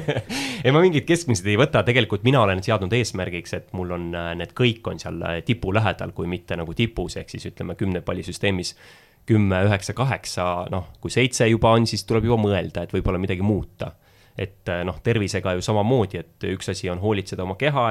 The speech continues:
eest, et kogu aeg, eh, ma ei tea, et ülekaalu ei tuleks ja mingeid, eh, eh, haigusi ja nii edasi. Sinna alla läheb ka, et korralikult toituks ja, ja need asjad ka.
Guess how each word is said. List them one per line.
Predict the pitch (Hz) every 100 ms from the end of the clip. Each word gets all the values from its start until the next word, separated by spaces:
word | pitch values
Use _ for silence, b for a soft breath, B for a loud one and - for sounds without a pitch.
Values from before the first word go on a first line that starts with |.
| 107
eest, | 104 - 104
et | 98 _
kogu | 101 95 98
aeg, | 98 98 92 - -
eh, | 92 92 92 b b b b -
ma | 90
ei |
tea, | 87
et | 82 - 90 -
ülekaalu | 120 123 113 113 107 107
ei | 104
tuleks | 113 107 101 - -
ja | 101 101 98
mingeid, | 95 92 95 92 -
eh, | 92 95 98 b b b b b b _
eh, | - 101 101
haigusi | 107 135 117 107 -
ja | 104
nii | 101
edasi. | 139 156 110 98 - 98 98 98 - - - - 101
Sinna | 101 98
alla | 101
läheb | 95 92 -
ka, | 95 92
et | 92 -
korralikult | 107 92 90 90
toituks | 123 120 113 - 98 - - - - _
ja, | 98 90 -
ja | 98
need | 101 95
asjad | 95 95
ka. | - 85